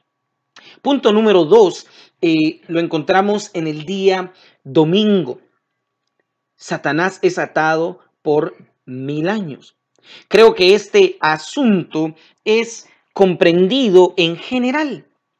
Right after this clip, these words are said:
Pero quiero recalcar en el libro Maranata, el Señor viene, así es, Maranata, el Señor viene, página trescientos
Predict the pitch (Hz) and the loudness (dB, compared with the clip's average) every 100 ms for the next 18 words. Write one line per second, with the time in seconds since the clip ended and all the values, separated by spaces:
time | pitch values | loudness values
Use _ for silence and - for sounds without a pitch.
0 | _ _ - 269 254 370 392 269 185 170 | _ _ -14 -8 -2 0 0 0 -4 -4
1 | 165 151 - 226 170 160 185 175 180 226 | -6 -6 -4 -2 -2 -4 -4 -4 -2 -2
2 | 196 170 156 143 147 185 202 196 156 160 | -2 0 -2 -2 -2 -4 -4 -6 -6 -8
3 | 151 180 180 170 160 123 156 226 _ 120 | -6 -4 -4 -4 -6 -6 -12 -16 _ -20
4 | - 143 208 220 _ - _ 160 160 160 | -14 -8 -8 -10 _ -20 _ -6 -4 -4
5 | 196 214 202 185 190 190 202 185 190 190 | -4 -4 -4 -4 -2 -2 -4 -4 -4 -4
6 | 185 160 160 185 175 156 - | -6 -6 -6 -6 -6 -12 -14